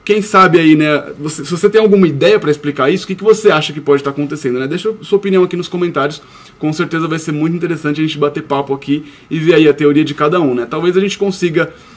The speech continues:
ter alguma ideia aí, né, alguma luz aí do que pode ser esse objeto super estranho, super bizarro,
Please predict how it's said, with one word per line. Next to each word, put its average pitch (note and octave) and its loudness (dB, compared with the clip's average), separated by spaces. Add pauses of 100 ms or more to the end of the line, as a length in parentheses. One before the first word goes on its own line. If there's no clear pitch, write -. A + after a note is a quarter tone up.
(140)
ter - 0
alguma E3+ 2
ideia F#3+ 6
aí, E3 4
né, D#3 -2
alguma C#3+ 0
luz F3+ 2
aí D#3 4
do D#3 -2
que G3 -8
pode F3 0
ser D#3 -2 (260)
esse D#3 -2
objeto C#3+ -2 (160)
super G3+ -2
estranho, D#3 -2
super D#3+ -8
bizarro, C#3 -4